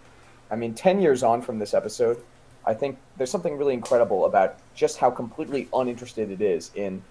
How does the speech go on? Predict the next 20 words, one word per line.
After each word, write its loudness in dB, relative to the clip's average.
the 4
idea, 8
both 6
at 4
the -4
time, 2
and 4
I -2
think -8
it 0
was 0
a -6
real -2
thing -6
in -8
the -10
culture -2
at -10
the -8
time, -4